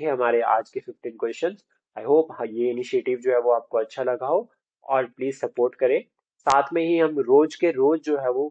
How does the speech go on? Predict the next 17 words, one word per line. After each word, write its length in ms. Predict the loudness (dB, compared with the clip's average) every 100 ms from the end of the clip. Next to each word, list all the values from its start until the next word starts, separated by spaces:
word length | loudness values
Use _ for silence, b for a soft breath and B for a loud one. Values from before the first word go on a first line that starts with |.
| -6
fifteen 320 | -8 0 -2 0
questions 340 | -4 -2 -8
को 120 | -4 -2
देखेंगे। 380 | -2 -6 -4
ये 200 | -4 -4
questions 540 | -4 -4 -4 -6 -8 _
newspaper 460 | -8 -6 -6 -6 -4
से 140 | -2
भी 100 | -2
हो 80 | -4
सकते 320 | -4 _ -4
हैं, 160 | -4 -6 _ _ -2
ये 200 | 2 2
क्वेश्चंस 500 | 2 0 2 -2 -2
जो 100 | -2
है 100 | -2
वो 160 | 0